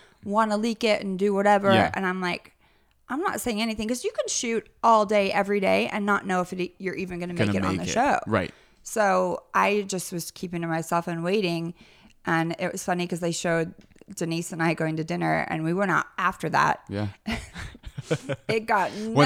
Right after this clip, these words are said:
Speaker 1: nutty.
Speaker 2: when the cameras were not rolling.
Speaker 1: No, yeah. I mean, we
Speaker 2: Okay.
Speaker 1: stayed. We had dinner. It was
Speaker 2: Okay.
Speaker 1: great. But, you know,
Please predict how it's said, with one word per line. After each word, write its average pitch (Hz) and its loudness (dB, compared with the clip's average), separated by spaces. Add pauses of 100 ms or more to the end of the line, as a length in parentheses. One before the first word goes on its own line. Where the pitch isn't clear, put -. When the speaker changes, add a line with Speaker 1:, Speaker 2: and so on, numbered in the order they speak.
Speaker 1:
nutty. 220 2
Speaker 2:
when 139 6
the 135 2
cameras 120 0
were 101 -2
not 98 -2
rolling. 76 -8
Speaker 1:
No, 254 4
yeah. 220 4
I - 2
mean, - 0
we 330 2
Speaker 2:
Okay. 381 2
Speaker 1:
stayed. 302 0
We 214 0
had 254 0
dinner. 185 -2
It 160 -4
was 185 -4
Speaker 2:
Okay. 185 -2
Speaker 1:
great. 165 0
But, - -2
you 214 -4
know, 165 -4